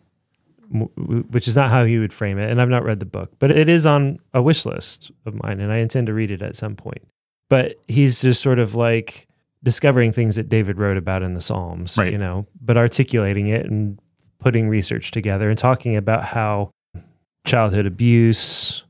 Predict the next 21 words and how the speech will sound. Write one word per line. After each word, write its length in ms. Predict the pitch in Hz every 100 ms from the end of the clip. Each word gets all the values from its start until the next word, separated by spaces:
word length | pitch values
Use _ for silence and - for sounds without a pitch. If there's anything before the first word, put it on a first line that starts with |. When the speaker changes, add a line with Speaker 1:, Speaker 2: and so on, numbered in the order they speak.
| _ _ _
Speaker 1:
trauma, 800 | - 107 104 95 95 98 98 110 _ _
that 220 | 113 107 95
sort 200 | 113 98
of 100 | 85
thing 320 | - 95 95 _ _ _ _ _
impacts 880 | 127 127 104 95 - - - - - _ _ _ -
development, 720 | 117 104 104 98 - 95 98 - _ _ _ _ -
impacts 500 | 110 104 104 98 -
the 100 | 101
development 380 | 104 101 101
of 80 | 98
the 80 | 92
brain, 460 | - 147 135 127 113
impacts 560 | 107 110 107 - - _ _ _ -
the, 100 | 113
f-, 160 | - -
just 220 | 123 - -
even 340 | 139 123 117
manifests 500 | 123 120 - 110 -
itself 340 | - - 110
physically 720 | - - 107 104 - 101 95